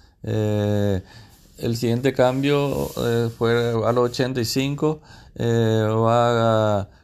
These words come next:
Jureí Ruiz por, por Carrizo, eh, para darle más frescura. Y el último cambio, ya casi al terminar, Churín, eh, Churín sale y entra Ronaldo Martínez.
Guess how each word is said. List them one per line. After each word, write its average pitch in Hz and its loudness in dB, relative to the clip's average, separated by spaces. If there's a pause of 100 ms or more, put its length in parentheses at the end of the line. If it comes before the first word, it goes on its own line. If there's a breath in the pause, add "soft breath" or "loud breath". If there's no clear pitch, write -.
(100)
Jureí 113 -2
Ruiz 123 -2
por, 120 2
por 120 0
Carrizo, 139 0 (360 loud breath)
eh, 113 -2
para 117 2
darle 117 -2
más 117 -2
frescura. 139 -2
Y 156 0
el 123 -2
último 127 -4
cambio, 120 -2 (340 loud breath)
ya 117 0
casi 120 -2
al 123 -6
terminar, 117 -2
Churín, 117 -2 (320 loud breath)
eh, 110 0
Churín 117 -4
sale 117 -4
y 120 -2
entra 113 -2
Ronaldo 113 0
Martínez. 101 -4